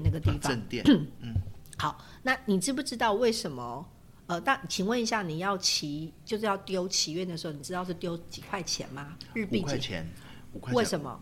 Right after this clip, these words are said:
Speaker 2: 因为五块钱在日文叫做五円。
Speaker 1: 五円。
Speaker 2: 五円。五円刚好是跟缘分这个发音是相同的。
Speaker 1: 对。
Speaker 2: 那希望你在丢钱的时候，他们不是要丢在一个赛钱箱，那个木头的赛钱箱吗？希望你这个丢这个钱的时候，那希望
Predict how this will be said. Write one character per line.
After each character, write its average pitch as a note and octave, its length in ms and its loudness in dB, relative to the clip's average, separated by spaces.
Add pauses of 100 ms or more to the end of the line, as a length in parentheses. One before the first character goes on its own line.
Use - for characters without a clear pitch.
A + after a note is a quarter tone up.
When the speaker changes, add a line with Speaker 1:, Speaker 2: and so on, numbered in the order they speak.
(100)
Speaker 2:
因 C#3+ 140 0
为 C3 300 2
五 G#2 60 -2
块 C#3+ 160 2
钱 A2+ 160 -2
在 G#2+ 80 -2
日 A#2 120 -2
文 F#2 120 0
叫 G2+ 140 -4
做 G2 240 -4
五 F#2 300 2
円。 F#2 260 2 (200)
Speaker 1:
五 - 20 -2
円。 G#2+ 340 2 (160)
Speaker 2:
五 G#2+ 80 2
円。 - 0 -
五 - 40 -
円 F#3 140 4
刚 D#3 140 4
好 A#2 180 0
是 A#2 140 -6
跟 A2+ 240 -2
缘 F2+ 240 0
分 G2 240 -2
这 F#2+ 100 -4
个 F2 80 -8
发 F#2 220 -4
音 F2 140 -4
是 F2+ 120 -6
相 F2 280 -4
同 - 120 -10 (140)
的。 - 100 -10 (240)
Speaker 1:
对。 E3 140 0
Speaker 2:
那 C3 80 0
希 B2 160 0
望 A#2+ 180 2
你 D#2+ 60 -2
在 G2+ 140 -4
丢 G#2+ 200 -2
钱 D#2+ 240 -6
的 D#2+ 80 -8
时 - 160 -8
候， F2+ 140 -4
他 B2+ 140 -6
们 A2+ 60 -2
不 G2 60 -6
是 G2+ 80 -4
要 A2 60 -2
丢 G#2+ 160 -4
在 G2+ 100 -4
一 G2 40 -4
个 E2+ 120 -6
赛 G#2 300 -4
钱 D#2+ 260 -6
箱， F#2 320 -4
那 G2+ 60 -6
个 F2+ 80 -6
木 G#2 180 -4
头 E2+ 140 -8
的 E2 100 -10
赛 F#2+ 160 -4
钱 E2 240 -6
箱 D#2+ 220 -8
吗？ E2 160 -8 (400)
希 - 160 -6
望 D3 160 -2
你 F2 60 -2
这 E2 120 -4
个 G#2+ 60 -6 (100)
丢 A#2+ 160 2
这 A#2+ 120 -2
个 G#2+ 60 0
钱 - 220 -2
的 D#2+ 80 -6
时 - 160 -8
候， F#2 220 -4 (240)
那 G#2 100 -6
希 G#2+ 200 -2
望 G2+ 140 -2